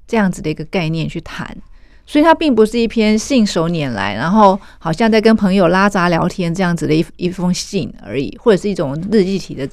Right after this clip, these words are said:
一个呓语而已，哈。那简真的这一篇秋叶叙述，它就更复杂了，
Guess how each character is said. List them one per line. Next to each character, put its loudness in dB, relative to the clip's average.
一 -16
个 -2
呓 -2
语 -10
而 -12
已， -8
哈。 -4
那 4
简 2
真 6
的 6
这 2
一 6
篇 0
秋 2
叶 4
叙 -2
述， -2
它 0
就 4
更 0
复 -2
杂 -8
了， -2